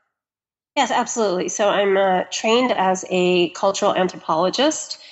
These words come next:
I got my P H D at Us-, University of California, Irvine in two thousand and eight.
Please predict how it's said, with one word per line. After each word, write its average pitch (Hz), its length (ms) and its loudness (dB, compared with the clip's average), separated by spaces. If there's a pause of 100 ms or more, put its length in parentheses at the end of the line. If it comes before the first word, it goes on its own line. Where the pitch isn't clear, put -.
(300)
I 175 280 0
got 180 220 -2
my 170 120 0
P 180 260 -2
H - 260 -6
D 180 420 2
at 170 680 -2 (100)
Us-, 190 440 -2
University 185 440 0
of 160 80 -4
California, 175 600 0
Irvine 208 520 0
in 175 300 0
two 170 160 -8
thousand 175 380 0
and 165 200 0
eight. 185 340 0